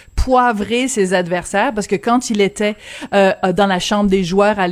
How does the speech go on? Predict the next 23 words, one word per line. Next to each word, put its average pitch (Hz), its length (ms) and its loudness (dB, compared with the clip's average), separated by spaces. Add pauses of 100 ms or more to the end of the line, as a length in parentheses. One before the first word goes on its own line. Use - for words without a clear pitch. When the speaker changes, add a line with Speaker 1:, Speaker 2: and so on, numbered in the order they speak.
Speaker 1:
l'époque, 233 340 0
avant 190 220 0
un 202 120 2
match 208 280 2
important, 190 420 0
il 220 100 2
disait, « 196 320 2
Hey, - 60 0
les 202 120 0
Flyers, 208 720 0
les 202 140 0
Bruins, 214 400 0
on 190 80 0
va 185 100 2
les 190 140 4
poivrer. » 180 680 0
Speaker 2:
Mm-hmm. 247 340 -2
Speaker 1:
Et 269 200 0
ça 208 200 0
tombe 202 280 2
bien, 240 220 2
parce 226 160 -2
qu'évidemment, 190 560 2